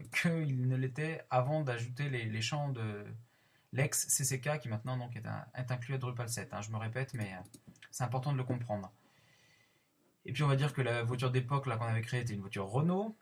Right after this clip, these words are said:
Désolé si vous savez ce que c'est, moi je sais pas, donc on clique essence et save. Voilà. Et maintenant quand on ajoutera, euh, à nos articles qui sont en page d'accueil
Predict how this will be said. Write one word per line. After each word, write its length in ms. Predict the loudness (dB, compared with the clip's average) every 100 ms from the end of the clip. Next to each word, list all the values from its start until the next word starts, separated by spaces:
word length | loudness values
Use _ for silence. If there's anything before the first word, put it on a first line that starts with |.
| _ _ _ _ _ _ _ _ -6
Désolé 400 | -2 2 2 2
si 140 | 0
vous 60 | -4
savez 140 | -4
ce 80 | -6
que 80 | -6
c'est, 220 | -2 -2
moi 100 | -2
je 60 | -4
sais 160 | -6
pas, 160 | -4 -4
donc 260 | -2 -6 -10 -20 _ -6
on 100 | -4
clique 220 | -4 -6
essence 640 | -6 -4 -4 -2 -4 -6 -12 _ -14
et 60 | -6
save. 480 | -2 -2 -2 -4 -6 -12 _ _ _ _ _ _ _ _ _ _ _ _ _ _ _ _ _ _ _ _ _
Voilà. 280 | -2 -2 -2
Et 60 | 0
maintenant 260 | 2 4 2
quand 140 | 0
on 100 | 6
ajoutera, 720 | 6 6 2 0 4 4 2 -8 _ _ _ _ -2
euh, 220 | 2 2
à 120 | 2
nos 200 | 2 4
articles 500 | 2 0 -4 -2 -2 -2 -8 -20 _ _
qui 120 | -6
sont 200 | -2 -2
en 180 | -2 -4
page 220 | -2 -2
d'accueil 480 | -2 0 0 0 -2